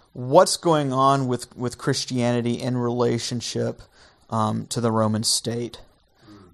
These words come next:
And then we'll, we'll, we'll come back and touch on the, the question of continuity, discontinuity as well, either in the next episode or the episode after when we talk about Marcionism, uh, a guy who wants to reject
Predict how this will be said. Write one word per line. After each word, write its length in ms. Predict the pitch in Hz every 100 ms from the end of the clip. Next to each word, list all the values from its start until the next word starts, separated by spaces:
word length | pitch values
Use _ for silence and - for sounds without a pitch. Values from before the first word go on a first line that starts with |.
| -
And 140 | 120
then 140 | 120 120
we'll, 220 | 151 135
we'll, 200 | 170 170 -
we'll 120 | 160
come 120 | 202
back 140 | 185
and 80 | 160
touch 200 | 165 156
on 100 | 151
the, 100 | 131
the 100 | 117
question 280 | 120 147 -
of 60 | 120
continuity, 440 | 151 113 139 131
discontinuity 640 | 120 127 - 131 127 127
as 160 | 123 -
well, 420 | 127 123 123 123 - - -
either 460 | 147 139 127 110 - -
in 120 | 127
the 60 | 127
next 240 | 139 -
episode 300 | - - 131
or 20 |
the 80 | 120
episode 300 | 120 - 120
after 320 | 117 117 123
when 140 | 117 117
we 80 |
talk 140 | 113 117
about 180 | 113 104
Marcionism, 800 | 113 117 - 113 110 110 120 113 - - - _
uh, 140 | - 107
a 60 | 110
guy 200 | 123 127
who 80 |
wants 180 | 131 123
to 100 | -
reject 680 | 120 117 110 135 127 120